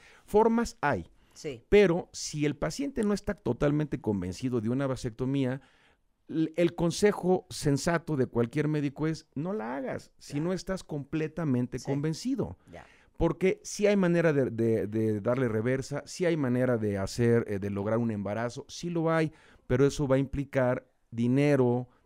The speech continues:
Speaker 1: tiempo y otro tipo de cosas que no habría necesidad de hacerlo si realmente el paciente estuviera,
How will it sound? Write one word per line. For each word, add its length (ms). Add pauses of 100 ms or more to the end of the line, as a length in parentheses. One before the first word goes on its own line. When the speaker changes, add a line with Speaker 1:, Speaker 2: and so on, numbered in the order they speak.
(140)
Speaker 1:
tiempo 640 (220)
y 120
otro 300
tipo 320
de 100
cosas 560 (220)
que 160
no 180
habría 220
necesidad 920
de 400
hacerlo 640 (300)
si 240
realmente 580
el 80
paciente 520
estuviera, 760